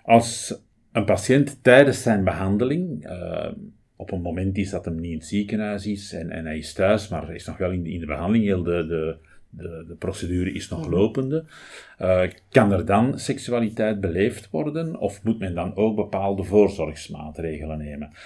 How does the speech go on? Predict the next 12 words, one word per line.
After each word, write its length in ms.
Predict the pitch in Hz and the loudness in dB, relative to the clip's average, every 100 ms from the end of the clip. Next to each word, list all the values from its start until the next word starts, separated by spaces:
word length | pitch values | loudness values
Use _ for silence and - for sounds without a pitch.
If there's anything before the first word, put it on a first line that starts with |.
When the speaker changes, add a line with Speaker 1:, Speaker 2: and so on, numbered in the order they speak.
| - | -20
Speaker 1:
Zijn 160 | - 98 | -8 -4
er 60 | 82 | -4
gevaren 440 | 76 76 78 78 | -6 -6 -2 -2
voor 160 | - 80 | -2 -4
de 100 | 92 | -2
partner, 720 | - 120 123 - 120 - - - | 0 0 0 2 2 0 -12 -8
eh, 440 | 85 82 - - - - 95 | -6 -4 -6 -10 -14 -16 -16
voor 220 | 95 73 | -12 -12
zichzelf 760 | 87 80 - 107 123 123 - | -12 -10 0 2 2 -2 -10
Speaker 2:
Mhm. 240 | 185 160 165 | -12 -4 0
Speaker 1:
en 220 | 214 85 | 0 -2
dergelijke? 540 | 82 - - - - | -10 -10 -16 -18 -20